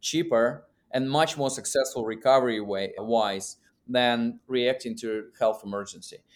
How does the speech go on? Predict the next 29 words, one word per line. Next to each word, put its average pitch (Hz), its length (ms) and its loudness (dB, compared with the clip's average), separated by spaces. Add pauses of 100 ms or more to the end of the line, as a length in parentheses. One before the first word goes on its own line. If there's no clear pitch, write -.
(140)
So - 140 -6
that's 165 240 2
one. 110 400 -2
Number 180 320 2
two, 160 560 0
I 143 140 4
call 151 420 6
don't 160 260 4
do 143 160 0
stupid 131 400 -6
things. - 360 -10 (280)
And 143 120 2
it's, 139 320 -2
some 151 260 2
people 143 280 0
call 135 240 4
it 127 120 -4
passive 131 400 2
longevity. 107 680 -4 (200)
When 160 200 2
I'm 208 240 -2 (120)
looking 156 360 -2
at, 120 300 0 (100)
I, 139 200 -2
I 151 60 2
just, 165 300 -4
I, 151 200 2 (100)
I 151 80 2
really 170 520 0